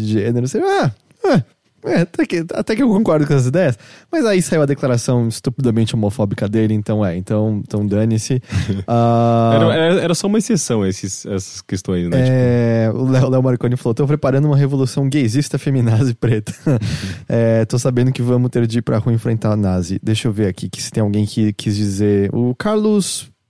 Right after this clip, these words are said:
Speaker 1: Peli-, Pelicelli, ou Pelicelli, disse, "Pra quem está fora do Brasil, a situação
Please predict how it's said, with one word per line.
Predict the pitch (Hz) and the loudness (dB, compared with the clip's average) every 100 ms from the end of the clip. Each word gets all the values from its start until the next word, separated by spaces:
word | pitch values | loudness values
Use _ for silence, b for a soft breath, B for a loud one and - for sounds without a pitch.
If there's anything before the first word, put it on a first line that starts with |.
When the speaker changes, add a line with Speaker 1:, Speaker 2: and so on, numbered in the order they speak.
| _ - | _ -2
Speaker 1:
Peli-, | 175 165 | 0 0
Pelicelli, | 151 165 147 - 147 156 | -2 -2 -2 0 0 2
ou | 127 | 0
Pelicelli, | - 139 127 - 117 127 | 0 -2 -2 -2 -2 0
disse, | 107 98 - 98 B B B B B | -2 -4 -4 -8 B B B B B
"Pra | - | -4
quem | 208 | -2
está | 262 226 | 0 -2
fora | - 147 | 0 2
do | 160 | 2
Brasil, | 180 151 123 214 214 | 2 2 2 2 0
a | 143 | -2
situação | - 180 165 - 175 180 175 | -2 -2 -2 0 0 2 0